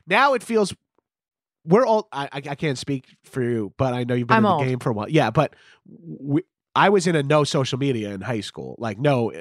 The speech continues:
Speaker 1: like,
Speaker 2: Oh,
Speaker 1: we were,
Speaker 2: yeah.
Speaker 1: yeah, like, the internet
Speaker 2: Pre.
Speaker 1: was new in high school to me.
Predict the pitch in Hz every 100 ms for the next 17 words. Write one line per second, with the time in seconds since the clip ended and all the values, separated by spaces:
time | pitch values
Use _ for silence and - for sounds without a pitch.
0 | - 127 110 247 151 123 156 143 85 85
1 | 131 139 151 175 170 143 143 143 156 147
2 | 131 117 113 113 104 - 78 76 - 127
3 | 92